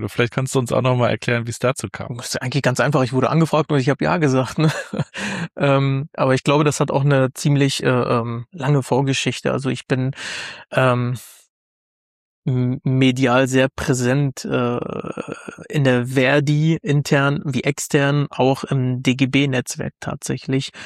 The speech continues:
Speaker 2: was mich sehr, sehr freut, ne?
Speaker 1: Mhm.
Speaker 2: Und, ähm, ja, ich wurde von den Kollegen aus der Social-Media-Abteilung angefragt, ob ich darauf Lust hätte, dass sie mich mal empfehlen können. Und da hab ich ja gesagt und, äh, dann haben wir uns auch zum Videodreh getroffen in Berlin.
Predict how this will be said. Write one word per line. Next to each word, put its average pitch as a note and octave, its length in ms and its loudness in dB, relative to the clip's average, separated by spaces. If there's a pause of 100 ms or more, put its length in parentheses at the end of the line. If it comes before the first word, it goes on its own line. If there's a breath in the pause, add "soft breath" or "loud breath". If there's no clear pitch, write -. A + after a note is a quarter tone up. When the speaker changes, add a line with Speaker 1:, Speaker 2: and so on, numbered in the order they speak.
(140 loud breath)
Speaker 2:
was C3+ 180 0
mich C3+ 160 2
sehr, C3+ 180 2
sehr C3 140 2
freut, - 500 -4 (300)
ne? A#2+ 300 -8 (760 loud breath)
Speaker 1:
Mhm. C3 160 2
Speaker 2:
Und, B2 420 2
ähm, A#2+ 300 0
ja, C3 160 2
ich - 160 -4
wurde B2+ 280 2
von C3 200 -2
den B2+ 140 2
Kollegen B2+ 360 2
aus B2+ 120 0
der B2 100 0
Social-Media-Abteilung C3 960 0
angefragt, D3 520 2
ob C3 120 -6
ich C3 100 -4
darauf A#2 340 -2
Lust D#3 260 0
hätte, D3 380 2 (320)
dass B2+ 240 -2
sie C3 80 0
mich B2 160 -2
mal A#2+ 80 2
empfehlen C#3+ 420 2
können. D3 340 2 (420 loud breath)
Und B2 420 0
da A#2 100 -2
hab A#2 80 -2
ich A#2+ 100 0
ja B2 180 2
gesagt C#3 460 0
und, B2+ 440 -8
äh, C3 100 -6
dann C3 360 -8 (340)
haben C3 200 -2
wir B2+ 80 -2
uns B2+ 240 -4
auch - 300 -2 (220)
zum C#3 180 2
Videodreh C3 600 2
getroffen C3 360 -4
in B2+ 80 -6
Berlin. C3 300 -6